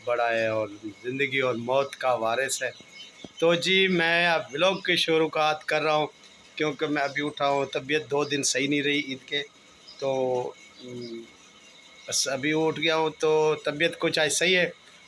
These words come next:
तो आज मैं वसीम को, अपनी वाइफ को थोड़ा घुमाने ले जा रहा हूँ। और मज़े की बात यह है कि अपने उस्ताद की दावत है मुझे,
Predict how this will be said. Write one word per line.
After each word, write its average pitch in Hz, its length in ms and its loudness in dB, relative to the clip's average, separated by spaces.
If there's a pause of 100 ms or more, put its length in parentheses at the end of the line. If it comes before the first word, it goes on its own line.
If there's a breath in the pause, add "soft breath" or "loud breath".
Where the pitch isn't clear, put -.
(100)
तो 156 120 2
आज 170 180 4
मैं 165 180 2
वसीम 180 440 2
को, 180 120 2
अपनी 165 440 4
वाइफ 156 320 2
को 165 160 2 (600)
थोड़ा 156 200 4
घुमाने 151 400 2
ले 156 160 4
जा 156 160 4
रहा 156 100 2
हूँ। 151 140 2 (460)
और 143 160 2
मज़े 156 260 2
की 160 140 0
बात 156 320 2
यह 160 140 4
है 160 100 2
कि 170 140 0
अपने 156 280 0
उस्ताद 160 580 2 (140)
की 160 200 4
दावत 151 400 2
है 160 160 4
मुझे, 147 360 2